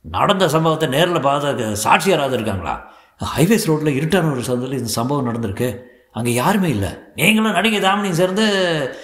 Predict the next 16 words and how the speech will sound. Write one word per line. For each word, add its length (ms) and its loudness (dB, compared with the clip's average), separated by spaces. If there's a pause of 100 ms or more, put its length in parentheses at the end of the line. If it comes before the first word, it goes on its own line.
(440)
கற்பனையா 460 4
ஒரு 100 2
சம்பவத்தை 420 2
சொல்றதா 320 0
அமைச்சர் 360 0
சொல்றாரு, 480 -2 (340)
இதுக்கு 280 2
என்ன 60 0
சொல்றீங்க?" 340 0 (1120)
கோபத்தோடு 440 2
இன்ஸ்பெக்டரின் 500 -2
குரலை 300 0 (600)
உயர்த்தின 420 2
போது 480 -6
டெலிஃபோன் 280 2
ஒலித்தது. 340 -10